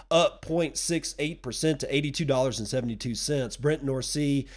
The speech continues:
up point four percent to eighty-six dollars and forty-four cents. Natural gas is up almost a full five points to two dollars and ten cents per thousand, and gasoline is down a third of a point to two dollars and eighty-two cents a gallon.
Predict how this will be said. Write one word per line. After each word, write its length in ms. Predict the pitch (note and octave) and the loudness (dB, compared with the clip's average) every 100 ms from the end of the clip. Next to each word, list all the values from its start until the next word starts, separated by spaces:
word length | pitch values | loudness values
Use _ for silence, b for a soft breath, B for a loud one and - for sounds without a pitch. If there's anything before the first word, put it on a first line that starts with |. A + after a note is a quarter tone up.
| B - | B -2
up 260 | E3 C3+ - | 2 2 0
point 320 | - D3 G#2+ | -2 -2 -2
four 320 | - E3+ F3+ | -2 4 4
percent 440 | E3+ C#3 - C3+ A#2 | 2 -2 0 0 -2
to 160 | - | -4
eighty-six 400 | A#2+ A#2 - B2 | -2 -2 -4 -4
dollars 340 | - A#2+ A2+ G2+ | -4 -2 -2 -4
and 100 | F#2+ | -6
forty-four 480 | A#2 G2 A#2+ F#3+ G3+ | -6 -8 2 4 4
cents. 460 | C#3 A2+ G#2+ - B B B | 2 -2 -4 -8 B B B
Natural 500 | A2+ C#3+ B3 - G#3 | 0 4 4 4 0
gas 600 | D3 B2+ E3+ E4 D#4+ - - _ _ - | 2 0 0 0 -4 -6 -10 _ _ 0
is 240 | B2+ - - | 0 0 -2
up 340 | A#2 C3 - _ | 0 0 -4 _
almost 460 | A#2 D#3+ B3 D#3 - | 4 6 6 4 2
a 40 | |
full 220 | A#2 C#3 | -4 -4
five 360 | B2 C3+ A#2+ G#2+ | 0 0 0 -2
points 340 | - G3 G3 | 0 2 2
to 100 | - | -2
two 200 | A#2 F3 | -4 0
dollars 380 | D#3+ C#3 C#3+ A2 | 4 4 2 -2
and 140 | G#2 G#2 | -4 0
ten 200 | F#3 G#3+ | 4 4
cents 300 | G#3 C3+ A2 | 2 -4 -4
per 160 | - G#2 | -8 -6
thousand, 640 | - D#3 D#3+ D3 D#3 D3+ B B B | 0 4 4 4 2 0 B B B
and 220 | C#3+ C#3+ | 0 2
gasoline 600 | C3+ D3 E3 D#3+ D3+ C#3 | 4 6 4 2 2 2
is 200 | A#2+ A2+ | 2 -2
down 260 | A#2+ C3+ C#3 | -2 0 0
a 60 | B2+ | 0
third 260 | C#3+ C3+ | 2 2
of 80 | A#2+ | 0
a 60 | G#2+ | -6
point 360 | - C3 C3 | -2 -2 -2
to 60 | - | -6
two 200 | - D3 | -4 0
dollars 320 | C3+ B2 A2+ | 0 0 -2
and 100 | G#2 | -4
eighty-two 380 | A2 A#2 A2+ A#2+ | -4 -4 -6 -6
cents 320 | G2+ A#2+ G#2 | -4 -6 -6
a 40 | F2+ | -10
gallon. 600 | G2 A#2+ B2 A#2+ G2 | -4 -2 0 -2 -2